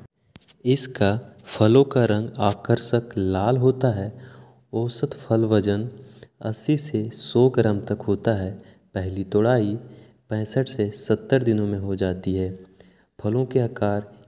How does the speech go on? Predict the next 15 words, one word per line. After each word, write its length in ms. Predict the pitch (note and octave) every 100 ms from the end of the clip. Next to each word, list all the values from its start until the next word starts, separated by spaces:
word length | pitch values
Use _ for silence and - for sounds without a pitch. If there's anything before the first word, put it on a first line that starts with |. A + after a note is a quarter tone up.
| -
की 100 | - -
एकरूपता 560 | A2+ - G#2+ G#2 -
होती 380 | G2 F#2 F#2 F#2+
है 260 | F#2 F#2 F#2+ - - _ _ _ _ _ _ _ - - - _ _ _ _ _ _ -
और 140 | A#2 A2+
इसका 300 | G#2 - -
औसत 520 | A2+ A2+ G#2+ D3+ D3
उपज 400 | E3+ A2 G#2+ - - - - -
पाँच 220 | A#2 C3
से 360 | - A2+ A2 -
छः 420 | - B2+ C3 B2+ - A2+
मीट्रिक 520 | A2+ A2 A#2+ A#2 -
टन 200 | G#2+ A2+ A#2+ - - -
per 120 | C3+
एकड़ 360 | C3+ G#2 -